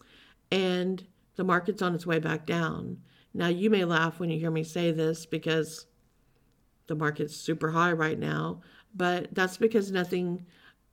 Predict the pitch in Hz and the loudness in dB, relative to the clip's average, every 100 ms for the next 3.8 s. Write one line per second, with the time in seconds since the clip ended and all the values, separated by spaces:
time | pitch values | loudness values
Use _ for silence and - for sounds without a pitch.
0 | - 160 160 160 90 - - 185 170 180 | -6 -4 -2 -6 -10 -6 -4 0 -2 0
1 | 175 180 170 175 165 - 170 170 165 156 | 0 0 0 0 -2 -2 -2 0 -2 -2
2 | 151 160 156 139 - 50 50 - - _ | 0 0 0 -6 -8 -10 -12 -14 -20 _
3 | - - - - 220 196 185 190 | -20 -20 -14 2 4 4 2 -2